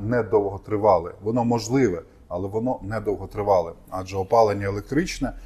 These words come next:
воно просто з'їдає максимальну кількість енергії,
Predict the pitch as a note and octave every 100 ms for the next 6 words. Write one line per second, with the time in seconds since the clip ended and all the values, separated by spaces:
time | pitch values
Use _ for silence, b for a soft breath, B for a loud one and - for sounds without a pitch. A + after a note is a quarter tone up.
0 | b b G2 G#2+ F#2+ - A2+ B2+ B2 -
1 | G#2 F2 F2+ A2+ A#2 A#2+ A2 G#2 G2+ -
2 | G#2+ G2+ G2 F2+ G#2 F#2+ G#2+ - A2 C#3+
3 | D3+ B2+ A2+